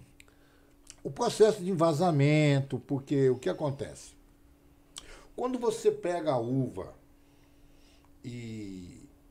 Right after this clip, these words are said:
e ela começa a fermentar, a influência do oxigênio no ar é muito, é, é, é muito importante,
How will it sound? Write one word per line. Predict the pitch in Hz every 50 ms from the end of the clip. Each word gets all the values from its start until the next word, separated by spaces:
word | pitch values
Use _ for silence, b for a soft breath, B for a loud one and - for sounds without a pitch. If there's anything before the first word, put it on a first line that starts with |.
| _ _
e | 110 120
ela | 127 123 123 -
começa | - - 113 123 - - -
a | -
fermentar, | - 110 98 92 90 85 - - 117 113 110 - - - - - _ _ _ - - _ - - _ - - - - - - - _ - - - b b b b b b b b b b b - - _
a | - - 156
influência | 185 202 196 - 202 190 180 190 208 - 180 160
do | 139 143
oxigênio | 143 143 - - - 127 113 - 104 135 143 143 139 127 101 87 - - - - _ _ - - _ - _ _ _ _ -
no | 110 98 98
ar | 104 117 127 127 123 -
é | 113
muito, | 113 113 117 127 139 135 139 151 151 135 -
é, | 110 - - 110 - - - 104 110 - -
é, | 107
é | 101
muito | 104 107 117 135 135 - 139
importante, | 139 139 - 160 165 - - - - 131 127 123 117 - - - - 95 -